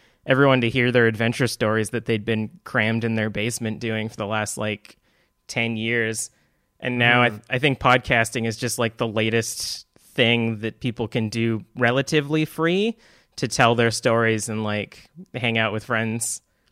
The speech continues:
Speaker 2: It, it's true. I, I find that you do get a little bit more, uh, of a heightened drama to it, that some people just like to hit record and then, and not do anything with it. But,
Speaker 1: Yeah.
Speaker 2: um, you know, some people actually care about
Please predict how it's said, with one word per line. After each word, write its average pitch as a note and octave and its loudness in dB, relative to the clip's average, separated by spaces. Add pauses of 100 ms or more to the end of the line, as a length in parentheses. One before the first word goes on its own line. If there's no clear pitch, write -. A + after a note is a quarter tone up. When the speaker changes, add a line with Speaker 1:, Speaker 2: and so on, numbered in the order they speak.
(280)
Speaker 2:
It, D3 -10
it's C#3+ -12
true. F3 -2
I, - -4
I - -4
find E3+ -8
that C3+ -6
you B2 -10
do C#3+ -10
get A#2+ -4
a A2 -12
little A2 -6
bit G#2 -8
more, F#2+ -6 (180)
uh, F2+ -12
of - -20
a F2 -14
heightened A2+ -12
drama B2 -8
to C#3+ -10
it, G2+ -10
that F#2+ -8 (120)
some C3 -8
people A#2+ -10
just F#2 -14
like G2 -12
to G2+ -14
hit G2 -10
record F#2 -8
and E2+ -12
then, E2+ -14 (100)
and F2 -16 (400)
not F2+ -10
do G#2+ -8
anything F#2 -10
with E2+ -14
it. E2+ -16 (140)
But, G2 -6
Speaker 1:
Yeah. G#2 -4 (460)
Speaker 2:
um, F#2 -6 (420)
you C3 -6
know, F#2+ -6
some B2+ -6
people A2+ -6
actually G#2 -10
care A2 -8
about G2 -4